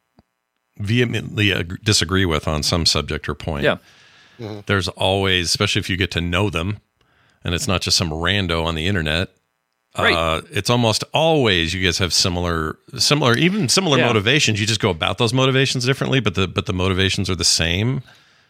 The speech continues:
Speaker 2: Right,
Speaker 1: Uh,
Speaker 2: right.
Speaker 1: same end
Speaker 2: I ha-,
Speaker 1: game,
Speaker 2: that's a
Speaker 1: same goal.
Speaker 2: core value of mine, and I know I've talked to you, Scott, before. I, I, I know it's a core value of yours that we have way more in common with ev-, ev-, each other, just in general,
Speaker 1: Mm-hmm.
Speaker 2: than we ha-, than we, than we do the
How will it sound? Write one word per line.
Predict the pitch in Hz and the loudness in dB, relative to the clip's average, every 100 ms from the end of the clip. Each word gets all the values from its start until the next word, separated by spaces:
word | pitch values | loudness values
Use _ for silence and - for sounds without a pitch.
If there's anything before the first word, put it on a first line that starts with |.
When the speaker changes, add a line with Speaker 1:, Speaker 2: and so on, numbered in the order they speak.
| _ | _
Speaker 2:
Right, | - 147 | -2 0
Speaker 1:
Uh, | 78 76 117 | 0 -4 0
Speaker 2:
right. | 123 | 0
Speaker 1:
same | 113 87 | 2 2
end | 127 | 2
Speaker 2:
I | 151 | 2
ha-, | 113 | 2
Speaker 1:
game, | 117 123 | 2 2
Speaker 2:
that's | 196 | 2
a | |
Speaker 1:
same | - | 2
goal. | 95 | 2
Speaker 2:
core | 185 160 | 2 2
value | 117 117 139 110 | 2 2 4 2
of | 92 | 0
mine, | 92 90 90 | 0 0 2
and | 101 | 0
I | |
know | 110 117 | 2 0
I've | 101 | 0
talked | 101 98 | -2 -4
to | 104 | -4
you, | 101 | -6
Scott, | - 90 | -2 -2
before. | - - 92 85 | -2 -4 -2 0
I, | 85 - | 0 -2
I, | 95 - - | -4 -6 -4
I | 92 | 0
know | 92 | 0
it's | 87 | 2
a | 92 69 - - - _ | 2 0 -2 -18 -20 _
core | - 113 95 | -8 -2 0
value | 92 90 87 | 2 2 2
of | 82 90 | -2 -2
yours | 92 85 80 | 0 0 0
that | - - | -2 -2
we | 95 123 139 131 - _ - | 0 0 0 -2 -8 _ -8
have | 104 90 | -4 -4
way | 95 104 123 165 170 170 | -4 -4 0 2 2 0
more | 143 131 117 | 2 2 2
in | 104 | 0
common | - 104 101 92 | -2 -2 0 -2
with | 87 - - _ - | -4 -6 -20 _ -4
ev-, | 104 98 - | -4 -4 -6
ev-, | - 98 - | -2 -2 -4
each | 101 - | -4 0
other, | 87 78 78 | 2 2 0
just | 98 92 98 | -2 -2 -4
in | 87 | -2
general, | 92 85 76 76 _ - | 0 0 -4 -6 _ -8
Speaker 1:
Mm-hmm. | 90 98 98 | -4 -2 -4
Speaker 2:
than | 101 92 | -2 -2
we | 90 90 | -2 -2
ha-, | 92 - | -4 -4
than | 95 101 | -2 -2
we, | 95 90 85 - - | 0 -2 -4 -8 -6
than | 95 92 | -2 0
we | 90 | 0
do | 90 85 | -2 -2
the | 78 - | -4 -6